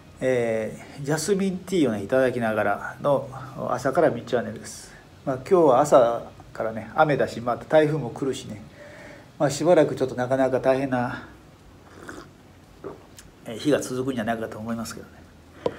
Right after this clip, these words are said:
最近あの、ちょっとハマってる動画がありまして、まあ、最近見始めたというかね、基本ひとりさん、まあ、劇団ひとりみたいな名前ですけどね、ひとりの動画、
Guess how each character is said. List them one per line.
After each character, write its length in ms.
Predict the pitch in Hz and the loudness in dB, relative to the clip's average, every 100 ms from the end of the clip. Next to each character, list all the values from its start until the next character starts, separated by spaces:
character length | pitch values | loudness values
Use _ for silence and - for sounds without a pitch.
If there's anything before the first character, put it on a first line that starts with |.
| - - - - - - - | -10 -16 -20 -20 -20 -20 -16
最 240 | - 196 | 2 4
近 220 | 208 196 185 | 4 2 2
あ 60 | |
の、 400 | 180 175 175 170 - - - | 2 2 2 -2 -12 -20 -6
ち 60 | 165 | -2
ょ 20 | |
っ 20 | |
と 60 | 147 | 0
ハ 80 | 143 | 0
マ 140 | 151 | 0
っ 60 | 151 | 0
て 60 | 147 | 0
る 120 | 139 | 4
動 160 | 143 | 6
画 100 | 135 | 6
が 200 | 131 127 | 6 6
あ 60 | 123 | 4
り 60 | 120 | 2
ま 160 | 117 | -2
し 140 | - - - - | -6 -12 -20 -6
て、 560 | 117 117 107 95 92 - - - - - - - - 147 | 0 2 2 0 -4 -10 -20 -20 -20 -20 -20 -20 -10 -2
ま 100 | 131 | 0
あ、 60 | |
最 220 | - 147 | 2 2
近 140 | 147 143 | 2 0
見 100 | 147 | 4
始 200 | 180 196 | 4 4
め 80 | 175 | 2
た 140 | 123 | -2
と 100 | - | -2
い 60 | 113 | -8
う 40 | |
か 120 | 117 | -8
ね、 320 | 123 135 127 - - - - 110 | -4 -2 -2 -8 -20 -16 -14 -4
基 160 | 175 | -2
本 420 | 170 185 175 170 | 0 0 -2 -6
ひ 120 | - - | -6 0
と 120 | 175 | 2
り 100 | 143 | 2
さ 180 | - - | -2 -4
ん、 100 | - - | -8 -14
ま 60 | - | -8
あ、 20 | |
劇 240 | 113 147 170 | -4 0 0
団 100 | 165 | 0
ひ 60 | |
と 80 | 156 | 0
り 80 | 160 | 0
み 60 | 127 | 0
た 100 | 110 | -2
い 40 | |
な 100 | 107 | -2
名 120 | 110 | -4
前 120 | 110 | -4
で 60 | 113 | -6
す 100 | - | -10
け 60 | 110 | -12
ど 80 | |
ね、 120 | 101 - - - | -14 -16 -20 -6
ひ 80 | |
と 100 | - | 0
り 140 | 139 117 | 0 0
の 200 | 113 - - - - | -6 -12 -16 -20 -8
動 220 | 113 120 | 0 2
画、 220 | 113 113 | 2 0